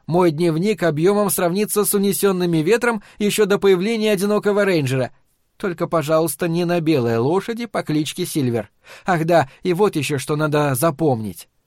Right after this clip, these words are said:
Эдгар Кейси. Нельзя его забывать. Он, судя по всему, видел будущее в своих снах.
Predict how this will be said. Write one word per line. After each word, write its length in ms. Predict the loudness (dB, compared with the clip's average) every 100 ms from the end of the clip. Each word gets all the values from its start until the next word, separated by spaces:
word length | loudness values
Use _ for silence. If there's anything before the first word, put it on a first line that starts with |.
| _ -4
Эдгар 480 | 0 0 0 -2 -2
Кейси. 540 | -2 -2 -2 -6 -16 _ _ -8
Нельзя 400 | -2 0 0 0
его 160 | 0 -2
забывать. 520 | -2 -2 -2 -4 -10 -20 _ _ _
Он, 200 | -2 -2
судя 220 | 0 -2 -2
по 140 | -2
всему, 340 | -4 -4 -4 -6 _ _ -2
видел 380 | 0 2 2
будущее 520 | 0 0 -2 -2 -4 -6
в 80 |
своих 260 | -6 -6 -6
снах. 360 | -6 -8 -10